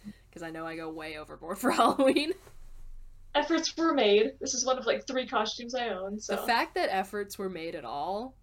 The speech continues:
Speaker 1: makes me very happy. So thank you guys. This was, this was absolutely delightful, and I
Speaker 2: And
Speaker 1: hope
Speaker 2: yeah.
Speaker 1: that when this comes out, which will be right before Halloween, everyone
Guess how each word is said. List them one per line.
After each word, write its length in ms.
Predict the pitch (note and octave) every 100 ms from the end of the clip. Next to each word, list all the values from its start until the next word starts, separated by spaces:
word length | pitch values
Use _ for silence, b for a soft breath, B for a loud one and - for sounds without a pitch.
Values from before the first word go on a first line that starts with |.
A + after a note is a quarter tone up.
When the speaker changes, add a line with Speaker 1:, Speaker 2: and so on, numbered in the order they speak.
| _ - _ _ - - _ - - - _ _ -
Speaker 1:
makes 280 | F3 D#3+
me 100 | E3
very 320 | D#3 D3+ B2+ -
happy. 340 | - - -
So 140 | -
thank 300 | F#3+ G3 F3
you 80 | -
guys. 340 | A#2 G#2+ - -
This 180 | -
was, 300 | E3 - - -
this 160 | F#3+ -
was 100 | -
absolutely 480 | D#3 - E3+ D#3+
delightful, 720 | E3 - - - - G#2 - - -
and 360 | E3+ C#3+ - - -
I 40 | A#3
Speaker 2:
And 120 | G#3
Speaker 1:
hope 220 | G3+ - B3 - - _ _ G#3+
Speaker 2:
yeah. 80 | - - _ -
Speaker 1:
that 180 | F3 D#3+
when 140 | D#3+
this 160 | D#3+ D#3+
comes 240 | - E3+ -
out, 320 | - - - -
which 160 | F#3+ F#3+
will 60 |
be 100 | -
right 160 | - D#3
before 240 | G3+ F3+
Halloween, 560 | - E3+ E3+ F3 F#3+ G#3+ - -
everyone 640 | F#3 E3+ E3 D#3+ D#3+ E3+